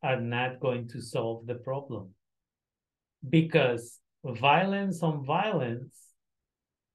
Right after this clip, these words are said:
is not the way to go. But preventive care is the way to go. Let's think for a second about, do we brush our teeth and avoid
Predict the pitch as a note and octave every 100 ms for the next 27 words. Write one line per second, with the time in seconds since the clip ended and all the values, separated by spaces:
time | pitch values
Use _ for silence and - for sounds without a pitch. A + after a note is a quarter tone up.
0 | _ D3 A#2 A#2+ A#2+ A#2 B2 A#2+ A#2 A#2
1 | B2 F#3 E3 - _ _ _ _ _ _
2 | _ _ _ _ _ _ - C#3 E3 E3
3 | - - F3+ E3 G3 A#3 D#4 D#4+ A3+ D#3+
4 | - - C#3 A#2 G#2+ F#2+ - _ _ _
5 | _ - D3+ C3+ A2 A2+ A2 G#2+ G2+ -
6 | G2+ G#2 F2+ E2 _ _ _ _ _ _
7 | _ _ _ _ _ A3 C4 B3+ - C#4
8 | C4+ - B3 A#3 A3+ - G#3 F3+ D#3 B2+
9 | B2 C#3+ - _ _ E3 E3 D#3+ C3+ B2
10 | B2+ - D3 E3 D#3+ A#2 C#3+ E3+ B3 B3+
11 | C4+ B3+ - A3 A3 D3+ C#3 - _ -
12 | D#3+ D3 C#3 A#2 D3 A#3+ G#3 D3 B2